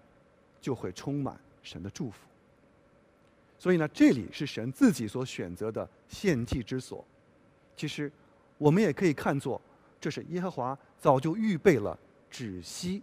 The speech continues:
瘟疫的方式和地点了，并且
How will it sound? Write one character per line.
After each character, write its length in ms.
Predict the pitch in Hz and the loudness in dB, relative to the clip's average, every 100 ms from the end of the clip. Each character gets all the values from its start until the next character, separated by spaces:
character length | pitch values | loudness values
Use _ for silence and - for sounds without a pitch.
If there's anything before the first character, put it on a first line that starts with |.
| - | -8
瘟 300 | 190 196 196 | 2 4 4
疫 160 | 196 139 | 2 -4
的 120 | - - | -8 -8
方 280 | 160 170 | -4 -4
式 220 | 170 147 - _ _ _ _ | -4 -8 -12 _ _ _ _
和 100 | 101 | -12
地 220 | - 147 | -8 -8
点 180 | 117 101 - | -8 -14 -18
了， 80 | - _ _ _ _ _ _ _ _ _ - | -20 _ _ _ _ _ _ _ _ _ 2
并 140 | 226 | 4
且 220 | 185 160 | 6 2